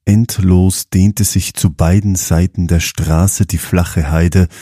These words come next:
nur hin und wieder durch vereinzelte Kiefern- und Birkengruppen unterbrochen. Nur ein jüngerer Mann, in der zweiten Hälfte der Zwanziger etwa,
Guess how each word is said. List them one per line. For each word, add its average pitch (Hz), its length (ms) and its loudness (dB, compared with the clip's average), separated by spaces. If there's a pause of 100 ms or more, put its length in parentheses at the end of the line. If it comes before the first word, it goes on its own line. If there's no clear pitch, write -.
(400)
nur 123 200 4
hin 123 420 4
und 117 340 0
wieder 95 340 0
durch - 240 -2
vereinzelte - 840 -4
Kiefern- 104 640 -2
und - 420 -4
Birkengruppen 87 840 -2
unterbrochen. 85 920 -4 (1040)
Nur 107 200 4 (120)
ein 120 260 2
jüngerer 92 540 2
Mann, 82 380 2 (500)
in 104 100 4
der 101 160 2
zweiten 110 460 -2
Hälfte 87 480 -2
der 80 240 -2
Zwanziger 95 760 -4
etwa, 85 400 0